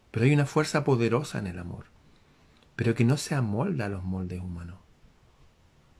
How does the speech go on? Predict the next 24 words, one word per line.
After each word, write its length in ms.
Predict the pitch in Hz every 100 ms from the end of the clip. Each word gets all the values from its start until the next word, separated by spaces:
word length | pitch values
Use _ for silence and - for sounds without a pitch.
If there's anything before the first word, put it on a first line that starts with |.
| -
El 140 | 98
humano 340 | 98 104 175 139
tiene 220 | 120 117
que 80 | 104
saber 420 | - 104 120 127
lidiar 600 | - 98 98 107 135 127
con 160 | - 101
esa 180 | 98 101
energía. 560 | 95 92 - 151 98 - - _ _ _ _ _ _ _ _ _ _ _ _ _ _ _ _ _ _ _
Uno 180 | 123 147
la 140 | 120
puede 240 | 95 110 98
negar 560 | 92 90 131 101 123 - _ _ _ _ _ _ -
y 100 | 98
hacerse 420 | 90 104 - 98
daño 340 | 92 120 160 98
negándola, 640 | 92 90 87 87 87 127 _ _ _ _ _ _ _ _ _ _ _ _ _ _ _ -
o 80 | 92
la 120 | 90
puede 240 | 104 98
sublimar, 800 | - 95 92 90 87 123 95 117 - _ _ _
que 100 | -
significa 420 | - 87 - 92
transformar. 800 | - 87 - 87 82 104 110 92